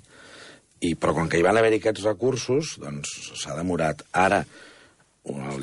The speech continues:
jutge hauria de dictar aquesta interlocutòria, donar-nos a trasllat a totes les defenses per un termini que jo calculo que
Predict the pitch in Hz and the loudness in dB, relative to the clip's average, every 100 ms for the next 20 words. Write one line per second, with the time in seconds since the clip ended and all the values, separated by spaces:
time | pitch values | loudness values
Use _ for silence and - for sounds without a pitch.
0 | 71 90 78 65 71 73 76 76 76 73 | -2 0 0 0 0 0 2 2 4 2
1 | 76 73 73 82 73 76 80 76 85 90 | 2 0 -2 -2 -2 -2 -2 0 0 2
2 | 92 107 120 87 85 85 95 95 90 82 | 2 4 2 2 2 2 2 0 -2 -4
3 | 78 98 87 76 80 87 82 82 87 82 | 0 0 0 -4 -2 -2 -2 -4 -4 0
4 | 104 110 87 71 71 76 76 76 87 98 | 0 0 -2 -6 -4 -2 -2 0 2 2
5 | 80 - - - - - - 76 73 - | 0 -6 -18 -18 -14 -8 -4 -2 -4 0
6 | 92 80 | 0 0